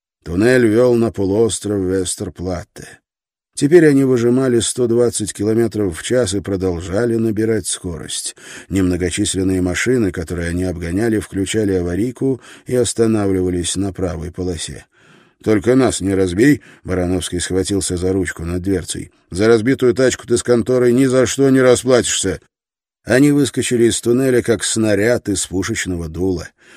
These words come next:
Спидометр показывал сто пятьдесят километров в час. Впереди уже видны были уходящие от преследования Корса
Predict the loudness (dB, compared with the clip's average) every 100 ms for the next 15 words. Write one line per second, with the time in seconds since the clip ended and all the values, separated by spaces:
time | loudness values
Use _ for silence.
0 | _ -6 -2 2 2 2 0 -2 -2 2
1 | 2 2 0 0 -4 -2 -2 -2 -4 -4
2 | -4 -4 0 0 0 -2 -2 0 2 0
3 | -2 -6 -6 -8 -4 -2 -2 -4 -10 _
4 | -20 -20 _ -8 0 2 4 4 4 4
5 | 4 2 2 2 2 2 0 0 0 0
6 | -2 -4 -4 -4 -2 -2 0 0 -2 -4
7 | -4 -4 -2 0 0 0